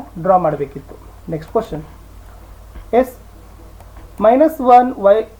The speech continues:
ಏಳು, ನಾಲ್ಕು ಮೈನಸ್ ಮೂರು ಬಿಂದುಗಳನ್ನ ಸೇರಿಸ್ತಕ್ಕಂಥ ರೇಖಾಖಂಡವನ್ನ ಎರಡು ಅನುಪಾತ ಮೂರರಲ್ಲಿ ವಿಭಾಗಿಸುವ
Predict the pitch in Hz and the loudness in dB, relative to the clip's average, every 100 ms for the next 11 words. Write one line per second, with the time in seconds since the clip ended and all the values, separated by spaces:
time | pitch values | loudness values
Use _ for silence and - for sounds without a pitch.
0 | - 202 226 214 233 254 262 190 180 220 | -18 -4 2 4 4 2 0 0 0 -2
1 | 247 214 208 202 202 196 226 208 190 190 | -2 0 -2 -4 -4 -2 -2 -2 -4 -2
2 | 202 190 185 202 220 214 175 214 - 208 | 2 2 4 4 2 0 -8 -8 -4 -2
3 | 196 180 185 175 160 175 175 175 165 165 | 0 2 0 0 -2 -4 -4 -4 -2 -2
4 | 165 196 185 165 190 254 220 196 202 196 | 0 0 0 -2 -2 -2 -2 -2 0 2
5 | 208 190 180 175 175 170 190 185 160 165 | 0 0 0 0 0 -2 -6 -8 -2 -2
6 | 156 156 214 | -2 -2 2